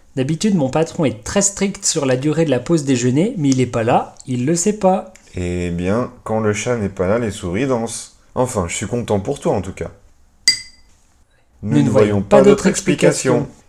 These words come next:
Speaker 2: Et voilà pour aujourd'hui. Essayez d'utiliser ce proverbe dans vos conversations.
Speaker 1: Oui,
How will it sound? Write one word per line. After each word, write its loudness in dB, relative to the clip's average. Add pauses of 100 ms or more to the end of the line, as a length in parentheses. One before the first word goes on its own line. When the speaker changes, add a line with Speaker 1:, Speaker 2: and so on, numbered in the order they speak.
(140)
Speaker 2:
Et 4
voilà 8
pour -2
aujourd'hui. 0 (100)
Essayez 0
d'utiliser 0
ce -2
proverbe 2
dans 0
vos 0
conversations. -4 (200)
Speaker 1:
Oui, 2